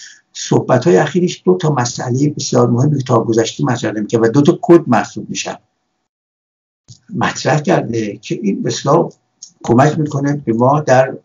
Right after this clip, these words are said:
اصطلاح این مسائل روشنگریش. یکی مسئلهٔ، اه، این گفتش که مافیای وارداتی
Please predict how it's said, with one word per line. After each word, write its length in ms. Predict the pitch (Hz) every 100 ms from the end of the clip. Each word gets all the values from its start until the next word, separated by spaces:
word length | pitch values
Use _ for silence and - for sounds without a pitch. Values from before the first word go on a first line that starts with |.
| _
اصطلاح 400 | - - 220 233 -
این 340 | 131 123 - -
مسائل 480 | - - - - -
روشنگریش. 800 | 101 95 - 98 90 82 82 - _ - - -
یکی 360 | 226 233 247
مسئلهٔ، 1040 | 190 151 - - 135 160 160 110 101 98 - _ - - _ _ -
اه، 220 | 120 117 170
این 320 | 175 190 -
گفتش 420 | 180 - 180 -
که 380 | - 170 170 156
مافیای 600 | 131 117 - 117 120 135
وارداتی 920 | 123 101 95 95 92 - 101 107 -